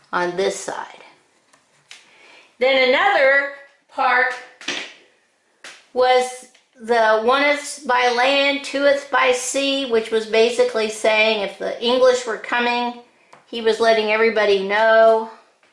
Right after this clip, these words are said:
if they were coming in through the ports, that was once. If they were coming on land, that was two. So that's this over here.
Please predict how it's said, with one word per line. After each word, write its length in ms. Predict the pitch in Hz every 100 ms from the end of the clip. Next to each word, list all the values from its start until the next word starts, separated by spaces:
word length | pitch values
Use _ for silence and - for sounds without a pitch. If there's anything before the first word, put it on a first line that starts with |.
| _ _ _ _ - - - _ _ _ - - -
if 100 | 196
they 140 | 214
were 140 | 208 202
coming 360 | - 254 254
in 200 | 247 247
through 200 | 247 247
the 120 | 202 185
ports, 880 | - 262 269 262 - - - - - _
that 240 | 214 208 214
was 160 | 196
once. 760 | 214 226 247 247 - - - - - _ _ _
If 120 | 190
they 120 | 196 196
were 100 | 185
coming 480 | - 226 226 226
on 400 | 208 214 196 190
land, 480 | 202 220 226 226 220
that 220 | 180 190
was 260 | 254 - -
two. 480 | - 254 254 254 254
So 220 | - 208
that's 340 | 208 208 202
this 300 | - 208 202
over 260 | 196 175 170
here. 340 | 170 175 160